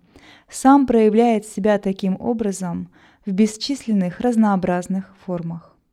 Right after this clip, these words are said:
Поскольку Господь имеет целую Вселенную в качестве своего тела, то Сутра четыре. Переживающий опыт — индивидуум,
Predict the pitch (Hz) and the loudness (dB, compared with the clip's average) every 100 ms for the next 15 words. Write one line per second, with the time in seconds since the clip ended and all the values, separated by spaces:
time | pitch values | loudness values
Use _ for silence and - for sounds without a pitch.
0 | _ _ _ _ _ _ _ _ _ _ | _ _ _ _ _ _ _ _ _ _
1 | _ - 214 - 285 285 247 254 240 - | _ -4 -4 0 0 0 -2 -2 -4 -6
2 | 208 175 - 214 220 226 202 - 226 214 | -4 -4 -4 2 4 4 2 -2 0 2
3 | 196 190 - 208 247 254 208 175 - 196 | 0 -2 -4 0 2 4 2 -2 -4 -4
4 | 185 190 - 190 - 180 180 180 180 - | -4 -6 -12 -14 -12 -6 -4 -4 -8 -6
5 | 233 247 233 226 247 _ _ - 185 175 | -4 -2 -4 -6 -10 _ _ -6 -4 -4
6 | 175 - _ _ _ _ _ _ - - | -10 -18 _ _ _ _ _ _ -10 -6
7 | 220 214 202 - - - 180 175 180 - | -4 -4 -6 -10 -16 -12 -10 -10 -16 -18
8 | _ _ _ _ _ _ _ _ _ _ | _ _ _ _ _ _ _ _ _ _
9 | - _ _ 233 233 233 247 277 294 240 | -20 _ _ 4 4 6 4 4 2 0
10 | - 220 - 269 269 190 185 - - 208 | -4 -6 -2 -4 -2 -6 -6 -14 -4 -2
11 | 190 202 247 220 175 160 175 | -2 -2 -2 -2 -4 -6 -10